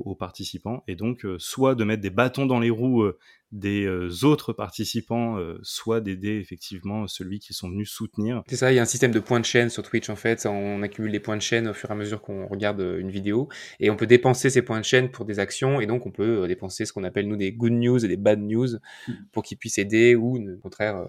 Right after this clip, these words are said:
Speaker 2: embêter, euh, un joueur ou un autre. Et on a aussi, voilà, ils peuvent aussi, euh, provoquer un, un dé, euh,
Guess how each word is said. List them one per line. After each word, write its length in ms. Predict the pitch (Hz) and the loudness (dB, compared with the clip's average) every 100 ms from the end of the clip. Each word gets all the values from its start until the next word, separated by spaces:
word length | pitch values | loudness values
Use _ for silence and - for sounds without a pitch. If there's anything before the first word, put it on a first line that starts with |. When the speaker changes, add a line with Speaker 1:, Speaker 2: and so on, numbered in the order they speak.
| - | -6
Speaker 2:
embêter, 580 | 131 127 120 - 123 120 | 2 4 4 4 4 4
euh, 180 | 104 101 | 2 0
un 120 | 113 | -2
joueur 280 | 110 120 113 | 4 6 6
ou 80 | 107 | 2
un 100 | 107 | 0
autre. 180 | 160 - - - - - | 0 -2 -14 -16 -18 -4
Et 300 | 143 127 127 | 4 6 8
on 100 | 127 | 6
a 60 | 123 | 4
aussi, 180 | 117 123 | 0 4
voilà, 160 | 127 | 6
ils 120 | 131 131 | 6 0
peuvent 160 | 110 | -6
aussi, 300 | 117 - 123 | -4 -2 0
euh, 240 | 113 110 113 | 2 0 -2
provoquer 540 | - 120 120 120 120 | 2 4 4 2 0
un, 140 | 113 107 | 0 -6
un 100 | 98 | -6
dé, 260 | 107 110 | -2 0
euh, 140 | 104 | 0